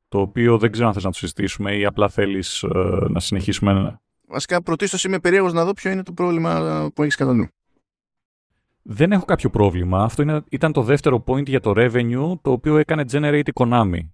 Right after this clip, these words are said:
Speaker 1: Όπως πολύ σωστά είπες, ε, κατά κύριο λόγο, το Yu-Gi-Oh! είναι mobile game, το οποίο, ναι, υπάρχει και στο Steam. Μπορείτε να το παίξετε αυτή τη στιγμή, είναι δωρεάν. Ε, όσο δωρεάν, τέλος πάντων, είναι οτιδήποτε είναι δωρεάν αυτή τη στιγμή.
Speaker 2: <laughs>
Speaker 1: Ε, σε παιχνίδια.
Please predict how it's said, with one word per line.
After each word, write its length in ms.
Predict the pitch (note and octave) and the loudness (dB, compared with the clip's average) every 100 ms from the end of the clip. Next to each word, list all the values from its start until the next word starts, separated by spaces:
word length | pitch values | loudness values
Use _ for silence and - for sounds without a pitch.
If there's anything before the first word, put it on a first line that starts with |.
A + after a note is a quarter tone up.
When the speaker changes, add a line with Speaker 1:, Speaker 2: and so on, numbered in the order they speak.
| _ | _
Speaker 1:
Όπως 340 | - A2 - | 2 2 2
πολύ 220 | - G#2+ C#3 | 2 2 2
σωστά 340 | B2 - G2+ | 0 2 4
είπες, 600 | F#2+ - A2 - - - - | 2 2 0 0 -12 -14 0
ε, 300 | G#2 G#2 G#2 _ _ - | 4 4 4 _ _ -2
κατά 200 | B2 G2+ | 0 0
κύριο 360 | E3 D#3+ A2 | 2 4 4
λόγο, 420 | G2 G2 F#2 B2 | 2 2 0 -2
το 120 | D3+ C3 | 0 -2
Yu-Gi-Oh! 380 | C#3+ C3 C#3 D#3+ | -2 0 2 0
είναι 320 | E3 D#3+ D#3+ D#3 | -2 -4 -2 0
mobile 380 | E3+ G#2+ F#2 F2 | 2 4 2 0
game, 380 | F#2+ F#2+ B2 E3 | -2 -2 -4 -4
το 120 | C3+ | -2
οποίο, 340 | C3 E3 D#3+ D3+ | 0 2 2 2
ναι, 200 | C#3 D#3+ | 2 0
υπάρχει 280 | C#3+ C#3+ - | 2 0 0
και 100 | A#2 | -4
στο 120 | A#2 - | -4 -4
Steam. 180 | G2 F2 | -4 0
Μπορείτε 240 | F#2+ F#2 | 0 2
να 60 | F#2+ | 0
το 100 | F2+ | 0
παίξετε 240 | F#2+ - | -4 -6
αυτή 120 | - | -12
τη 60 | - | -10
στιγμή, 260 | - D#3 E3 | -4 0 0
είναι 180 | C#3+ | 0
δωρεάν. 520 | G#2 F#2+ A2+ D3 D3+ - _ _ _ _ _ _ | 2 4 4 2 -2 -8 _ _ _ _ _ _
Ε, 240 | - E2 C#2+ | -8 -6 0
όσο 300 | - A2 A2 | 2 2 2
δωρεάν, 320 | G2+ G2+ G2 | 2 0 -2
τέλος 240 | G2+ F2+ | -4 -4
πάντων, 260 | - G#2+ G2+ | 0 2 2
είναι 140 | G2+ | 0
οτιδήποτε 440 | F#2+ F#2+ F#2+ F#2 F#2 | -2 -2 -2 -2 0
είναι 80 | F#2 | 2
δωρεάν 320 | F2+ F2+ F2 | 2 2 -2
αυτή 160 | G2+ | -2
τη 80 | F#2 | 2
στιγμή. 300 | C#3 C3+ - | 4 4 0
Speaker 2:
<laughs> 60 | - _ _ _ _ - - _ _ _ _ _ _ | -12 _ _ _ _ -10 -10 _ _ _ _ _ _
Speaker 1:
Ε, 720 | - A#2 A2+ A#2+ A#2+ A#2 A2 G#2+ | -2 2 4 4 2 2 2 0
σε 140 | - | -2
παιχνίδια. 640 | - G#2 G2 F2 F#2 - | -4 -2 -2 -2 -4 -8